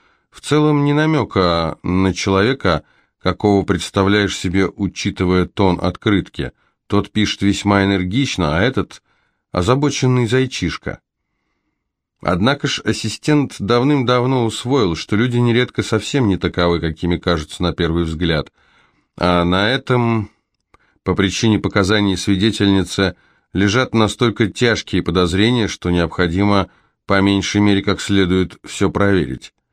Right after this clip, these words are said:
Автор открыток, видать, заставляет господ наверху изрядно нервничать. Давеча вот опять под грифом «секретно, совершенно секретно»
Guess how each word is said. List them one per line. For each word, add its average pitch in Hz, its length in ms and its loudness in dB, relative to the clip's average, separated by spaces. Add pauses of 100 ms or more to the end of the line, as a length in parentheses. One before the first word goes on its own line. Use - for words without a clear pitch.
(440)
Автор 127 460 0
открыток, 120 680 -2
видать, 101 600 -2
заставляет 104 840 0
господ 101 560 -2
наверху 101 580 2 (320)
изрядно 104 540 2
нервничать. 107 840 -2 (480)
Давеча 95 640 0
вот 92 160 0
опять 98 400 0
под 90 180 0
грифом 87 500 0
«секретно, 92 680 -2
совершенно 95 640 0
секретно» 90 640 -2